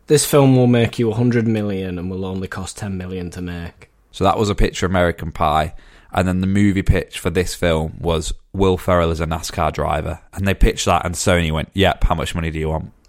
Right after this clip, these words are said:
Speaker 1: Oh, really?
Speaker 2: Yeah.
Speaker 1: 'Cause he had done Anchorman, hadn't he, with the same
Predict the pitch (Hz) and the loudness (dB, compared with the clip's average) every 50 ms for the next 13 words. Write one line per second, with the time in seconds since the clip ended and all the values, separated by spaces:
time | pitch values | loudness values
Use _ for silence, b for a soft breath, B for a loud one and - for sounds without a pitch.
0 | - - 131 131 123 131 131 113 117 123 127 143 147 160 160 143 104 92 82 - | -6 0 2 2 4 4 6 6 6 4 4 4 2 2 2 2 0 0 -4 -8
1 | - _ - _ _ _ - - 90 87 78 76 80 - - - - _ _ B | -12 _ -20 _ _ _ -10 -4 -2 0 0 -2 -4 -6 -12 -20 -20 _ _ B
2 | B B B B - 170 - - - 226 240 247 180 - - 214 190 180 175 - | B B B B 0 0 2 4 4 6 6 6 4 4 4 4 6 6 2 2
3 | - 170 175 190 185 160 - 170 143 120 107 104 101 - 147 147 143 131 127 113 | 2 2 2 2 2 0 0 2 2 2 2 0 0 2 2 2 4 4 2 2
4 | 104 101 107 101 98 - - 110 - - - 135 127 123 123 120 120 120 | 2 2 0 -2 -2 -2 -2 -2 0 0 2 2 2 2 2 0 0 -2